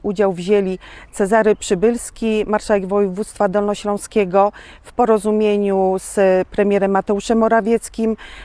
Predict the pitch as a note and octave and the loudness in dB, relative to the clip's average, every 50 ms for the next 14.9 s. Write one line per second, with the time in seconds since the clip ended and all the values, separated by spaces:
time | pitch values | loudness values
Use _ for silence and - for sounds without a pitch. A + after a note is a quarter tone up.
0 | - - A3+ A3+ - - A3 G#3+ G#3+ - - A3 A3 G#3+ G#3+ G#3 G3+ G#3 F#3+ G3+ | -2 0 0 0 2 2 2 2 2 2 2 2 2 4 2 0 0 0 0 0
1 | G#3+ G#3 G#3 - - - A3 G#3 F3+ F3+ G3 F#3+ F#3+ F#3 - G3 G3 G3 - - | 2 2 0 -2 -2 -2 -2 -2 2 2 2 4 2 2 0 -2 -2 -4 -4 -6
2 | - F#3 F3+ - - A#3 B3+ - - A#3+ G3+ G3+ G3+ - - - - - - - | -8 -8 -8 -4 -4 -4 -4 0 0 0 0 0 -2 -6 -16 -20 -20 -20 -12 -10
3 | A3+ G#3+ - B3 A3+ A#3 A#3+ A3+ - A#3+ G3+ - - A#3+ G#3+ A3 F#3 G#3+ G3 G#3+ | -10 -2 0 0 0 2 0 -2 -4 -6 -8 -6 -6 -4 -4 -2 -2 -2 -2 -4
4 | G#3 - - G#3+ G#3 G#3 G3 - A#3 G3+ G#3 G3+ - G#3 - - A3 G#3 - - | -8 -4 -2 0 0 0 0 -2 -4 -6 -4 -6 -8 -10 -6 -4 -4 -4 -4 -4
5 | - A3 G3 G3+ G3 - - - F#3 F#3 F#3 F3+ F3+ F3+ F3+ F3+ F3+ F3+ F3 E3 | -2 0 2 2 0 0 0 0 2 2 4 4 2 2 2 2 0 0 0 0
6 | G3+ G3+ F#3+ F3+ F#3+ - - G3 E3+ F3 - - - - - - - - G3 G3 | 0 0 0 -2 -6 -4 -2 -2 -2 -2 -4 -8 -14 -14 -14 -14 -8 -4 -4 -2
7 | G3 B3 C4+ - - - - - - - - - - - - - - F#3+ G3 G3 | -2 -2 -4 -4 -8 -16 -20 -20 -20 -20 -20 -18 -18 -16 -16 -4 0 2 4 6
8 | G3+ G#3 A#3 A3+ - B3 B3 G#3 B3+ A#3 A3+ A#3 B3 A#3+ A#3 A3 - A#3+ - - | 6 4 4 2 2 0 0 2 2 0 2 2 2 2 0 0 -2 -2 0 0
9 | A3 G#3+ - - - G#3+ G3+ G3 A3+ G3+ G3+ G3 - - G#3+ G3 - A3 G#3+ - | 0 -2 -4 -6 -6 -6 -2 0 0 0 0 -4 -4 -6 -6 -4 -2 -4 -2 -2
10 | G#3 G3+ - - - A3+ G#3 G#3 G3+ G3 G3 F#3+ F#3 - - - - - - - | -4 -6 -6 -4 0 0 2 2 2 0 0 -2 -2 -4 -10 -20 -20 -20 -20 -6
11 | - F#3+ F#3+ F#3+ F#3+ F#3+ F#3 F3+ F#3+ G#3+ A3 A3 G#3+ G3+ - - A3+ A3 G#3 - | 0 2 4 4 4 4 2 0 -2 -2 0 0 -2 -2 -2 0 0 0 0 -4
12 | - - - - - - A3 G#3+ G#3 G3+ - - - G#3+ F3+ G3+ G3 - - G3+ | -10 -18 -20 -16 -4 0 2 2 2 0 -2 -4 -6 -6 -6 -8 -8 -4 -4 -4
13 | G3+ - - - - G#3+ G#3 G3+ F#3 - - F#3+ F#3+ F#3 - - - F#3+ F#3 F3+ | -4 -4 -8 -6 -2 0 0 0 -2 -4 -4 -4 -2 -4 -4 -4 -2 0 0 0
14 | - - G3 G3+ - - - - - - - A#3 A#3 G3+ A3 A3+ A#3 | 0 -2 -4 -4 -6 -12 -20 -20 -10 -4 -2 -2 0 0 -2 -2 -2